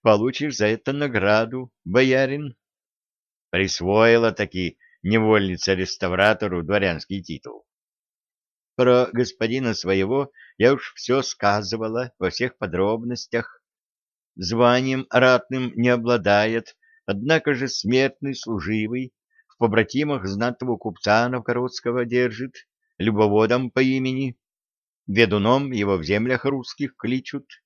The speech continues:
В Муроме у князя Муромского служил и в походе на торков прославился. В Киевграде служил у князя Владимира, в поход на Таврию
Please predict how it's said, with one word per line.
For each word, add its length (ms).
В 100
Муроме 440
у 80
князя 340
Муромского 560
служил 640
и 100
в 80
походе 460
на 160
торков 440
прославился. 880
В 120
Киевграде 640
служил 380
у 80
князя 340
Владимира, 600
в 40
поход 360
на 140
Таврию 680